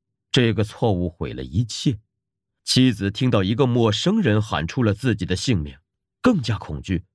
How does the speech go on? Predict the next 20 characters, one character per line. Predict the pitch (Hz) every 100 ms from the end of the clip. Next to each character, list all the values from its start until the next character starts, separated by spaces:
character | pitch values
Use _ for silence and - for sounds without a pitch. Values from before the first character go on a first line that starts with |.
| _ -
跑 | - -
开 | - 113
了。 | 147 117 - _ _ _ _ _ _ _ _ _
他 | - 117
追 | 107 135 143
上 | 98
去， | 85 - - _ _ _ _ -
但 | 131 117
是 | 120
不 | 151
仅 | 135 98
没 | 80 131
追 | 170 170
到， | 165 110 _ _ _ _
还 | 156
差 | 175 - 185
点 | 104 101
被 | 139
保 | 104 65
安 | 95 151